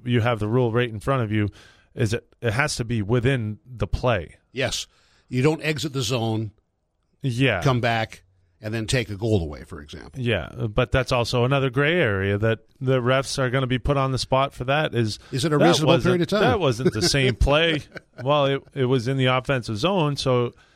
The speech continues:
Speaker 1: you know, it's a continuation of the same play. I, I don't know. Uh, tough
Speaker 2: The
Speaker 1: to call.
Speaker 2: Yep.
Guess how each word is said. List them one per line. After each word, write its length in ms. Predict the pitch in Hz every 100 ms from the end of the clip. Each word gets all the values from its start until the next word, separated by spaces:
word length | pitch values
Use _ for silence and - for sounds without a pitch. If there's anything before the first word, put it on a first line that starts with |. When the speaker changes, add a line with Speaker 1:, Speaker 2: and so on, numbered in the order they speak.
| _ _ _ -
Speaker 1:
you 160 | 120
know, 140 | 110 113
it's 140 | -
a 40 |
continuation 960 | - 123 123 180 170 170 202 - 131 120
of 120 | 117
the 80 | 110
same 300 | - 117 107
play. 420 | 104 107 117 147
I, 180 | 101 110 - -
I 140 | 110
don't 140 | 143 143
know. 240 | 156 92 _ _ -
Uh, 80 | 101 - _ _ _ _ _ -
tough 220 | 139 -
Speaker 2:
The 80 | 127
Speaker 1:
to 40 |
call. 240 | 135 113 _ _
Speaker 2:
Yep. 160 | 101